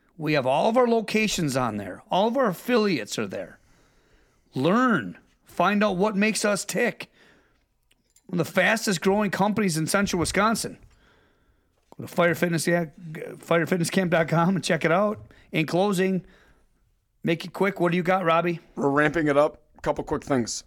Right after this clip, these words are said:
Speaker 2: We invented a new drink today. Fit Aid and whiskey.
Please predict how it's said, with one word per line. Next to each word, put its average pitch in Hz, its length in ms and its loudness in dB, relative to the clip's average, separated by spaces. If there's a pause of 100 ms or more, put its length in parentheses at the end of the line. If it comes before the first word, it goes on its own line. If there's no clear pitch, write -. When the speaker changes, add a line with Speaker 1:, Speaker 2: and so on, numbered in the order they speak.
(120)
Speaker 2:
We 147 280 4
invented 147 440 4
a 139 40 2
new 139 180 4
drink 147 240 0
today. 165 360 0 (520)
Fit 156 420 4
Aid 175 420 6 (280)
and 131 160 0
whiskey. 196 480 0